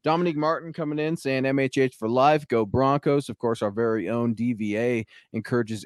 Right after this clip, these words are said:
everybody to make sure you hit that like button on the way in and share. I've gotta get to our guy, David. David, David, David, man, in the live stream before we're live at all, pre-gaming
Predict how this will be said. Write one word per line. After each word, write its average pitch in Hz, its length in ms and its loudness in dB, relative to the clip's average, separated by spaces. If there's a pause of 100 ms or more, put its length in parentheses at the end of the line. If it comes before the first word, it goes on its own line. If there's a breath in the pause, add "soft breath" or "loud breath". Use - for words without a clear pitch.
(100)
everybody 113 560 0
to 104 80 -2
make 110 180 -4
sure - 160 -6
you 101 140 -4
hit 120 220 -4
that 95 180 -2
like 110 280 -2
button 113 300 -2
on 113 160 -2
the 110 80 -2
way 113 280 -2
in 107 180 -4
and 85 100 -8
share. 123 460 -2 (240 soft breath)
I've - 160 -20
gotta 120 240 2
get 120 220 -2
to 131 80 2
our 117 100 2
guy, 123 260 2
David. 139 540 4 (560)
David, 143 340 2
David, 147 320 4
David, 123 420 0
man, 120 300 0 (160)
in 170 360 2 (420)
the 151 120 2
live 139 360 4
stream 131 380 -2
before 151 380 0
we're 147 280 2 (100)
live 131 400 0
at 117 100 -2
all, 123 320 4 (200)
pre-gaming 143 540 -2